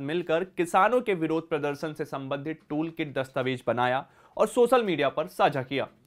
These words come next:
पुलिस ने दावा किया था कि बेंगलुरु से शनिवार को गिरफ्तार की गई दिशा ने Telegram ऐप के माध्यम से जलवायु परिवर्तन कार्यकर्ता ग्रेटा थनबर्ग को टूलकिट भेजी थी।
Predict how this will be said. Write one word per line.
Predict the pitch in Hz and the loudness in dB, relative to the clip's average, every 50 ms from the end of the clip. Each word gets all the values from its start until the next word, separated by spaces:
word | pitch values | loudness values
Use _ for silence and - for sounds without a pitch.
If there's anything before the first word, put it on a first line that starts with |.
| _ _ _ _ _ _ _ _ _ _ _ _ - | _ _ _ _ _ _ _ _ _ _ _ _ 8
पुलिस | 220 254 302 302 311 | 8 8 8 8 4
ने | 269 277 | 2 4
दावा | 240 247 226 226 247 247 | 6 8 8 8 6 4
किया | 247 226 214 214 202 | 2 4 4 4 4
था | 202 208 208 214 226 | 6 6 6 6 6
कि | 226 240 | 4 0
बेंगलुरु | 185 175 180 185 185 185 180 180 185 220 233 | 0 2 2 2 2 2 4 4 4 4 2
से | 226 214 202 | 2 0 0
शनिवार | 196 202 185 165 170 165 165 165 160 | 0 0 -2 -2 0 0 2 0 0
को | 165 160 | 0 -2
गिरफ्तार | 147 147 147 151 - - 160 151 151 | -2 -2 -2 -2 0 4 4 4 4
की | 147 - 156 143 | 2 -2 -4 -2
गई | 131 147 147 | -2 -2 -2
दिशा | 139 135 139 135 202 196 190 | -2 -2 0 4 4 4 4
ने | 175 175 175 | 4 0 -4
Telegram | 170 156 143 147 147 143 151 147 147 156 - _ - | -4 -4 -4 -4 -4 -4 -4 -4 -4 -6 -8 _ -2
ऐप | 139 175 202 208 _ - | -2 -2 -2 -2 _ -6
के | - 175 | -6 -4
माध्यम | 156 147 139 135 131 143 139 139 139 | -4 -2 -4 -4 -4 -6 -8 -8 -8
से | 135 - 165 165 | -6 -4 -4 -4
जलवायु | 143 - 151 143 131 139 135 139 135 - | -2 -2 -2 0 0 0 0 0 0 -4
परिवर्तन | 139 135 127 131 135 131 143 139 139 | -4 -4 -4 -4 -6 -6 -6 -8 -6
कार्यकर्ता | 131 135 127 127 123 - 147 160 160 - 156 160 | -2 -2 -2 -2 -2 -4 -4 -4 -2 -2 -2 -2
ग्रेटा | 156 127 127 135 131 143 127 | -2 -2 -4 -4 -2 -4 -4
थनबर्ग | - - 131 127 123 127 151 160 | -6 -6 -8 -6 -4 -2 -2 -2
को | 160 - 175 | -2 -4 -8
टूलकिट | 180 175 - 202 202 185 160 - 156 170 170 151 | -8 -6 -4 -4 -4 -4 -4 -4 -6 -6 -6 -6
भेजी | 147 180 180 160 143 123 | -4 -4 -4 -2 -4 -6
थी। | 117 131 127 117 - | -6 -6 -8 -8 -10